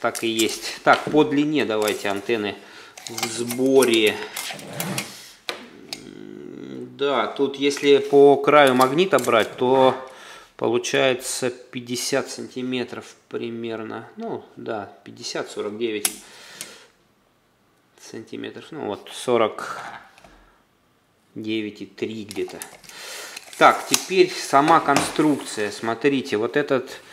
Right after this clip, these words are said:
штырь антенный, он съемный. Крепление болт.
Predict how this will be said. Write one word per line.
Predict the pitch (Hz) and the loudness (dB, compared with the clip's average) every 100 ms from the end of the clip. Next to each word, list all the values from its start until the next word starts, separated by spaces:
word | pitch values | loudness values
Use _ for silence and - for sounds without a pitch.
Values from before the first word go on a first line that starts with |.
| - - - - - _ - - | -18 -18 -18 -20 -20 _ -20 -12
штырь | - - - 160 127 | -8 -6 0 4 4
антенный, | 113 113 139 117 104 98 95 - | 4 4 4 4 0 -4 -8 -8
он | 110 110 107 - - - - | -2 0 -2 -8 -20 -20 -18
съемный. | - - 131 180 165 127 104 - - _ _ _ _ _ - - _ _ _ - | -10 -4 6 8 8 4 -2 -8 -20 _ _ _ _ _ -20 -20 _ _ _ -2
Крепление | 123 123 131 135 113 101 95 98 - - _ _ _ _ | 0 2 2 2 2 0 -4 -8 -16 -20 _ _ _ _
болт. | 120 113 139 175 170 - | -14 2 10 10 10 2